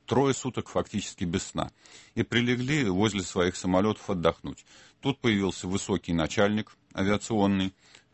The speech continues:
по фамилии Красовский, который велел отвести их на двадцать пять метров от самолетов и расстрелять, потому что они сняли сапоги, э, постаскивали гимнастерки,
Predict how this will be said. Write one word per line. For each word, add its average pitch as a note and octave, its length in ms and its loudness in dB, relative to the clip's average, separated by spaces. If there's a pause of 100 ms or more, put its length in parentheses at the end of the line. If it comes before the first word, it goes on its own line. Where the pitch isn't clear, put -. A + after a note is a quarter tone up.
по F#2+ 60 -2
фамилии A2 360 4
Красовский, A#2 560 -2
который A#2 360 0
велел A2+ 240 2
отвести A2 400 -6
их G#2 100 -6
на G#2+ 100 0
двадцать G#2+ 280 2
пять G#2+ 200 0
метров G2 360 -4
от G#2 100 -4
самолетов C3+ 580 -2
и D3 60 0
расстрелять, E2+ 500 0 (460)
потому G#2+ 300 2
что - 120 -4
они G2+ 160 4
сняли G2+ 320 2
сапоги, C#3 540 -2
э, E2+ 400 0
постаскивали F2+ 680 -2
гимнастерки, F2 720 -2